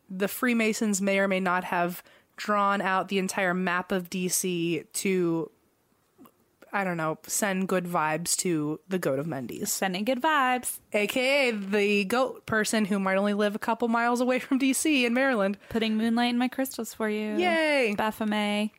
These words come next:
Speaker 1: So the fifth rumor I'm gonna talk about is the most common rumor.
Speaker 2: Uh-huh.
Speaker 1: Um, apparently, there was a doctor named Doctor Stephen Fletcher,
Speaker 2: Mm-hmm.
Speaker 1: and Doctor Stephen Fletcher did an experiment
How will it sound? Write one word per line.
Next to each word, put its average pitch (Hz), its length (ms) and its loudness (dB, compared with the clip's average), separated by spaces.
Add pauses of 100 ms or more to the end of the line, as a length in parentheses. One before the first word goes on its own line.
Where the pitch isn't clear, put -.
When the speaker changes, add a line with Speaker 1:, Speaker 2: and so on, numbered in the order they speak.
(240)
Speaker 1:
So 240 400 0
the 233 240 2
fifth - 420 -2
rumor 220 300 2
I'm 202 100 2
gonna 196 120 0
talk 180 240 -2
about 190 240 -2
is 196 120 -2
the 202 120 0
most 196 280 0
common 196 680 -2
rumor. 202 400 0 (120)
Speaker 2:
Uh-huh. 208 260 -6 (280)
Speaker 1:
Um, 190 560 2 (120)
apparently, 262 840 2 (460)
there 202 160 2
was 208 140 2
a 214 120 2
doctor 180 440 0
named 226 220 2
Doctor 175 340 0
Stephen 208 360 0
Fletcher, 262 500 0 (160)
Speaker 2:
Mm-hmm. 196 240 -6 (560)
Speaker 1:
and 214 120 2
Doctor 196 260 -2
Stephen 233 260 0
Fletcher 185 360 0
did 196 260 0
an 240 140 0
experiment 202 640 0